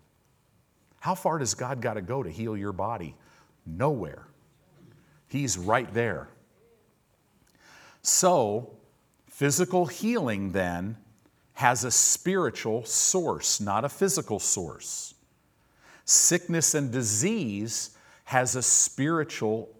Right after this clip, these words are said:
origin, right? We, when God created the earth, at the end of those six days, he looked at everything that he had created.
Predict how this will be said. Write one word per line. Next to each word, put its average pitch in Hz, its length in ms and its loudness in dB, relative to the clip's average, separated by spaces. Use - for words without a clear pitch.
origin, 98 720 -2
right? 98 380 -2
We, 127 380 2
when 117 180 0
God 120 380 6
created 156 640 2
the 123 200 2
earth, 123 540 0
at 123 180 0
the 117 220 2
end 165 180 4
of 160 120 6
those 160 200 8
six - 360 2
days, 143 400 4
he 127 160 -2
looked 123 280 -2
at 107 120 0
everything 165 1120 0
that 110 180 0
he 127 240 -6
had 131 240 -4
created. 104 720 -2